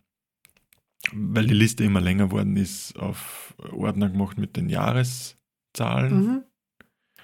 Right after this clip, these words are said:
Speaker 1: Und hab dann auch irgendwann nichts mehr gefunden. Und jetzt hab ich umgestellt, ja, genau.
Speaker 2: Also ich bin
Speaker 1: Mhm.
Speaker 2: eh generell eine Person, die ganz gerne eine Suche nutzt. Und am perfektesten wär's natürlich, wenn ich sowas hätte wie Google Fotos. Es ist so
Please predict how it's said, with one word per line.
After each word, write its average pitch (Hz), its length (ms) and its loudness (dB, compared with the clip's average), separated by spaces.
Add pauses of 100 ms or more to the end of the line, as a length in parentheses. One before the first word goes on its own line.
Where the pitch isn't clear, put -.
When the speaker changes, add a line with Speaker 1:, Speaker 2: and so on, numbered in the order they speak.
(920)
Speaker 1:
Und 95 520 0
hab 90 140 -8
dann 101 160 -2
auch - 140 -4
irgendwann 98 500 -4
nichts - 240 -8
mehr 104 120 -4
gefunden. 107 680 -8 (1120)
Und 92 140 -6
jetzt - 160 -10
hab 92 80 -6
ich 95 80 -6
umgestellt, 90 540 -8
ja, 90 160 -8
genau. 95 400 -8 (560)
Speaker 2:
Also 185 160 -2
ich 196 120 -6
bin 226 280 0
Speaker 1:
Mhm. - 180 -8
Speaker 2:
eh 220 280 -2
generell 202 420 0
eine 190 140 0
Person, 190 420 0
die 185 80 -2
ganz 175 260 -2
gerne 175 220 -4
eine 175 100 -4
Suche 190 340 -4
nutzt. 196 480 -6 (680)
Und 190 340 2 (160)
am 160 280 -2
perfektesten 196 800 -4
wär's 190 200 -2
natürlich, 180 420 -8
wenn 170 100 -2
ich 165 120 -6
sowas 165 320 -6
hätte 165 240 -6
wie 165 80 -8
Google 165 300 -4
Fotos. - 560 -10
Es 185 120 0
ist 196 140 2
so 220 120 0